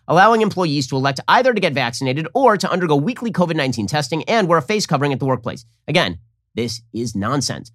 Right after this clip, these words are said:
The reason this is nonsense, number one, vaccinated people are passing covid as well.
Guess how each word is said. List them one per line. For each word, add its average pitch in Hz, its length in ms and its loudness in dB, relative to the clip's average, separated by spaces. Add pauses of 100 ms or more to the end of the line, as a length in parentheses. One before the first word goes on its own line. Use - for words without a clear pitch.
(100)
The - 60 -14
reason 185 280 0
this 143 140 -2
is 110 120 -4
nonsense, 98 480 -6 (580)
number 160 240 2
one, 170 300 2 (260)
vaccinated 160 500 0
people 139 380 -4
are 120 80 -4
passing 127 420 -4
covid 117 400 -6
as 147 120 -6
well. 196 300 2